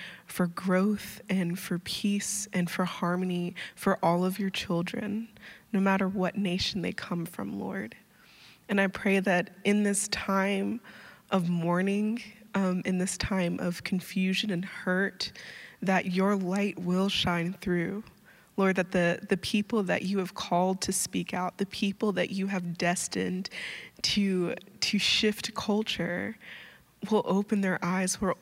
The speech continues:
will open their mouths and begin this process, Lord. And Father, I know it's not gonna be easy for those people, but I pray that your supernatural peace,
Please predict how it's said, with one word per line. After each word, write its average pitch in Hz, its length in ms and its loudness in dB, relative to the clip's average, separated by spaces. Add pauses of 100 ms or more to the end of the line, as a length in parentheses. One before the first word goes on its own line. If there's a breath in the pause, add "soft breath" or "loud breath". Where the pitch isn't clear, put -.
will 202 240 4
open 208 380 4
their 175 120 2
mouths 170 920 0
and 190 120 4
begin 185 460 0
this 175 180 -2
process, 196 760 -2
Lord. 202 420 -6 (1200 loud breath)
And 196 160 4
Father, 196 380 4
I 175 100 2
know 190 360 2
it's - 200 -2
not 190 180 0
gonna 190 200 0
be 170 200 -8
easy 185 440 -2
for - 160 -2
those 180 280 0
people, 190 840 -2 (320)
but 185 160 0
I 175 140 0
pray - 320 -2
that 196 260 -2
your 190 100 2
supernatural 190 920 -2
peace, - 720 -4